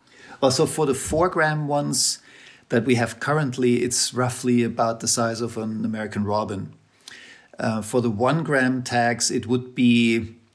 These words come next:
a small warbler, like a twenty gram warbler would be okay.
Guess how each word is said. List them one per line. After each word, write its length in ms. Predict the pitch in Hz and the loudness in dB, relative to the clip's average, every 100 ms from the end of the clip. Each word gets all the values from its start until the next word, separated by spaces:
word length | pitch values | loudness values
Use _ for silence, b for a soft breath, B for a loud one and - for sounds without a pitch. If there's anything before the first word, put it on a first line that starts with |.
| _ - _ - | _ -16 _ -6
a 60 | |
small 320 | - 139 120 | -2 4 4
warbler, 540 | 107 110 120 123 123 123 - - | 4 2 2 2 0 -2 -8 -12
like 120 | 110 | -8
a 60 | 104 | -6
twenty 300 | - 135 127 | -4 0 2
gram 280 | 123 113 110 | 2 0 0
warbler 520 | 107 117 120 117 104 - - | 0 0 0 0 -2 -10 -12
would 240 | 220 113 113 | -6 -6 -2
be 100 | 117 | 0
okay. 480 | 107 - 113 120 | 0 -4 -4 -4